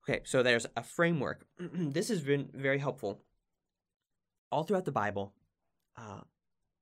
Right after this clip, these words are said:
if you notice the way, especially you'll see this a lot in,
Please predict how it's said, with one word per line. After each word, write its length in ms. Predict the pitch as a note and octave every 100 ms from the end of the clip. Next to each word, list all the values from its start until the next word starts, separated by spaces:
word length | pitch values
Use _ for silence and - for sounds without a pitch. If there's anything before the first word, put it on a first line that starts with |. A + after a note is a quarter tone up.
| _
if 180 | C3+ C#3
you 320 | D#3 D#3+ D#3+ -
notice 680 | C#3+ D3 D#3+ G#3 A3+ - -
the 180 | B2+ A#2+
way, 440 | A#2 B2+ C#3 E3+
especially 380 | E3 - A#3 F#3+
you'll 160 | B2+ A#2+
see 160 | C3+
this 160 | A#2 A2+
a 60 |
lot 160 | A2 G#2+
in, 260 | G#2+ G#2